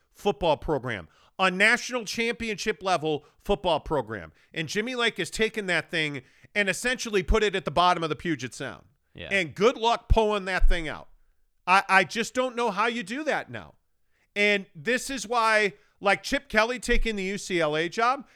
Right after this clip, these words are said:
Speaker 1: hey, that was great. U C L A is a basketball school.
Speaker 2: Yeah.
Speaker 1: And where's U C L A in basketball now? Well-funded, well-heeled, at the top of the standings.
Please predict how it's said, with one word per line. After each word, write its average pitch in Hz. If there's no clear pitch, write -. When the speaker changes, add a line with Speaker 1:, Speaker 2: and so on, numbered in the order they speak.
Speaker 1:
hey, 233
that 269
was 180
great. 196
U 214
C 294
L 294
A 294
is 196
a 175
basketball 147
school. -
Speaker 2:
Yeah. 65
Speaker 1:
And 208
where's 214
U 262
C 254
L 247
A 240
in 226
basketball 180
now? 92
Well-funded, 214
well-heeled, 208
at 185
the 175
top 180
of 165
the 139
standings. 107